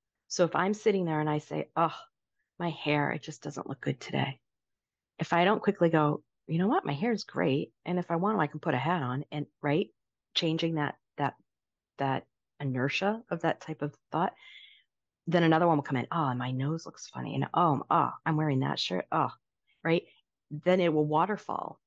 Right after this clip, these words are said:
if we don't stop the flow. So, um, the control we have is saying, knowing ahead of time,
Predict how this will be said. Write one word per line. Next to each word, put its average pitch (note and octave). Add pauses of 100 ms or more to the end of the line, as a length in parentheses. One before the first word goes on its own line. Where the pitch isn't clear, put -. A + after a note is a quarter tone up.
(140)
if -
we D#3+
don't C#3
stop -
the -
flow. - (1400)
So, C#3 (100)
um, C#3 (1040)
the D3+
control E3
we D3+
have C3+
is C3+
saying, C#3 (440)
knowing G3
ahead E3+
of D#3+
time, -